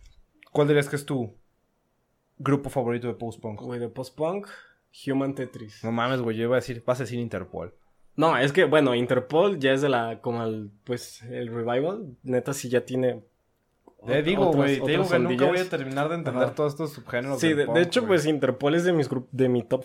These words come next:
Speaker 2: five, güey, de grupos favoritos de
Speaker 1: Ujú.
Speaker 2: todos.
Speaker 1: Y es que,
Speaker 2: Ajá.
Speaker 1: ¿sabes qué, güey?
Speaker 2: Pero de,
Speaker 1: También
Speaker 2: de, de post-punk, punk, así, de, de la primera esencia, pues, como la primera ola, sí,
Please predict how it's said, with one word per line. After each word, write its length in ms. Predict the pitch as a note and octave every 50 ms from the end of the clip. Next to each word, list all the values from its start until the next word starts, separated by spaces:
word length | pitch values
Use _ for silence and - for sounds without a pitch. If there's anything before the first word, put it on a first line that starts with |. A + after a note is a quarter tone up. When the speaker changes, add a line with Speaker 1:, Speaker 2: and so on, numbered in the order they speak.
| -
Speaker 2:
five, 240 | - C3+ B2+ A#2+ A#2+ - -
güey, 180 | B2 A#2+ A#2
de 140 | A2+ A2+ A2
grupos 340 | G#2 A2+ A#2 A2+ - B2+ A#2
favoritos 460 | - A#2+ A2 A2 A2 G#2 - B2+ A2+
de 80 | A2+ G#2+
Speaker 1:
Ujú. 100 | - A2
Speaker 2:
todos. 420 | G2+ A#2+ A2+ A2 G#2+ G#2 - - - - - _
Speaker 1:
Y 100 | _ D3+
es 80 | D#3 D3+
que, 60 | C#3+
Speaker 2:
Ajá. 80 | - -
Speaker 1:
¿sabes 240 | G3+ G3+ G3+ G3
qué, 100 | - F#3+
güey? 140 | F#3 F#3+ G#3
Speaker 2:
Pero 160 | C#3 C#3 C3
de, 100 | B2 C3
Speaker 1:
También 80 | C#3 D#3 D3+ C#3
Speaker 2:
de, 60 | C3+ B2+
de 100 | B2 C3+
post-punk, 520 | B2+ - E3 F3 E3+ - G3 G#3+ A3+ A3
punk, 280 | A3+ A3 A#3 B3+ B3+ -
así, 320 | D3 C3+ B2+ C3+ C#3 C#3+ _ _ _ _ _ _ _ _ _
de, 640 | - C3+ C#3 C3+ C3 B2 A#2+ A#2+ A#2 A2+ A2+ A#2 A2+ - _ _ _ _ _ _ _ _ _ _ _ _ _ _ _ _ _ _ _
de 240 | C3+ B2 B2+ C3
la 340 | B2+ B2+ B2+ B2+ B2+ - _ _
primera 320 | - C3+ C3 C#3 D3+ E3+
esencia, 420 | F#3 F3+ F3 E3+ E3+ E3+ G#3 G3+
pues, 300 | G3+ - A#3 C4 C4 -
como 240 | - _ - C3 B2
la 120 | A#2+ A2+ A2+
primera 340 | C3 B2 B2+ C3+ C#3 D3+
ola, 320 | D#3 D#3+ F3+ G#3 C4 C#4+ - _ _ _ _ _ _ _ _ _ _ _ _ _ _ _ _ _ _ _ _ _ _ _ _
sí, 580 | - - D3 C3+ C3+ C3+ C3 B2+ C3 B2 A#2+